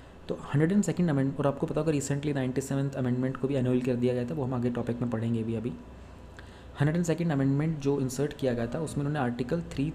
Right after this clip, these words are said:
थर्टी एट बी की बात की थी, जो किसके साथ deal करेगा? National Commission बैकवर्ड classes के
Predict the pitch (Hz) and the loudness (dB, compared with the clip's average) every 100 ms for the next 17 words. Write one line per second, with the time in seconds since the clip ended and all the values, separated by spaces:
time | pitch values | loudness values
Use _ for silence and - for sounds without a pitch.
0 | 127 123 139 131 139 - 117 120 120 131 | -2 -4 -2 0 0 -4 2 2 4 0
1 | 117 - 120 120 196 - - - 139 139 | 0 -2 -4 -2 -2 -4 -16 -10 -6 -2
2 | 127 - 151 151 147 151 151 151 151 180 | -2 -2 -2 -2 0 -2 0 -2 0 2
3 | 123 120 165 156 143 139 147 127 135 131 | 2 2 0 0 0 0 0 0 0 0
4 | 127 120 131 - 202 | -2 -4 -8 -2 -2